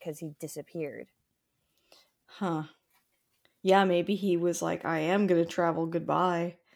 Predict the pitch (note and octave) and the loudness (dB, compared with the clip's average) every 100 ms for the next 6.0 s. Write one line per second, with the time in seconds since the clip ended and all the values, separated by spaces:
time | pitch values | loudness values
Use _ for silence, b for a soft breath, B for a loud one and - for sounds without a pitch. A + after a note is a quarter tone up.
0 | b A3 G#3+ G#3 G3 - _ _ _ G#3+ | b -2 2 0 -2 -20 _ _ _ -6
1 | F#3 F3 E3+ _ _ _ _ _ _ _ | -4 -4 -6 _ _ _ _ _ _ _
2 | _ _ _ _ _ _ _ _ _ _ | _ _ _ _ _ _ _ _ _ _
3 | G3 G3 - F#3+ G3+ F#3 F#3 F3 E3+ E3+ | -2 0 0 0 0 0 0 0 -2 -4
4 | - F3 E3+ E3+ D#3+ E3 F3 E3+ E3+ G3 | 0 0 2 -2 -2 -2 -4 -6 -8 -12
5 | G3 - - - F#3 _ - G3+ A#2 | -16 -16 -8 -8 -8 _ -4 2 2